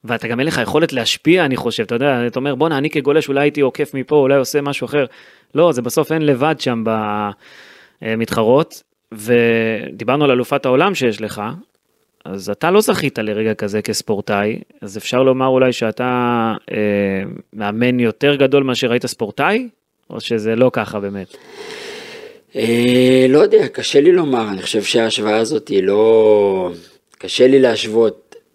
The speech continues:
Speaker 2: אני חושב שסך הכל בתור, אה, ספורטאי הייתי, הצלחתי בגיל מאוד צעיר, אה, אחר כך עשיתי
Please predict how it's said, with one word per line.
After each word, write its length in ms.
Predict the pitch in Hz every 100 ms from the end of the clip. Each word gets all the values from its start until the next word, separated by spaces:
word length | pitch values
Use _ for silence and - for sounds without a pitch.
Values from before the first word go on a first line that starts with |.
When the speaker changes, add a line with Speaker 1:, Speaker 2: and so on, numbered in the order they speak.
| _ -
Speaker 2:
אני 160 | 90
חושב 240 | 85 101 98
שסך 480 | - 104 - 113 104
הכל 260 | - 110
בתור, 480 | 104 - 104 104 104
אה, 920 | 104 101 98 98 95 92 92 95 107
ספורטאי 440 | - - 117 113 101
הייתי, 400 | 101 95 95 85
הצלחתי 520 | - 98 101 - 98
בגיל 320 | 92 98 98
מאוד 200 | 95 92
צעיר, 420 | - 90 98 104 - _ - - - _ -
אה, 800 | 90 90 90 90 90 90 87 87 87
אחר 220 | - 101
כך 220 | - 104
עשיתי 880 | 98 120 101 107 98 95 92 92 92